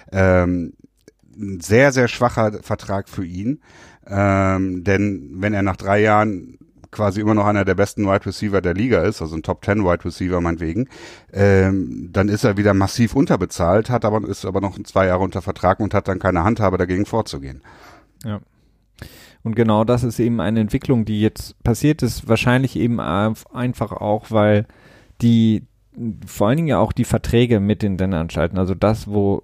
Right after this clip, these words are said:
Speaker 2: sozusagen das Gros des Geldes für die N F L herkommt, eben auch in den vergangenen Jahren immer wieder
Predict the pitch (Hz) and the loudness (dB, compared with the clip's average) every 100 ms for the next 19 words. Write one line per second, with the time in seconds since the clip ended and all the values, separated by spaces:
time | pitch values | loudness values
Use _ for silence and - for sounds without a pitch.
0 | - 98 - 98 98 95 95 95 - - | -10 -12 -10 -4 0 0 0 -4 -6 -10
1 | 104 104 104 143 113 - 98 101 104 101 | -8 -2 2 4 2 -2 2 2 2 -2
2 | - 90 69 98 - 95 92 98 104 - | -4 -2 -2 -2 -2 -4 0 0 -2 -2
3 | 90 - 101 - 92 110 104 101 95 98 | -4 -2 -2 -2 -2 -2 -2 -2 -2 -2
4 | 123 123 117 110 104 95 87 120 131 135 | -2 -2 -2 -2 0 2 2 0 0 -2
5 | 131 - _ 131 139 123 120 120 120 117 | -4 -8 _ 0 2 2 2 2 4 2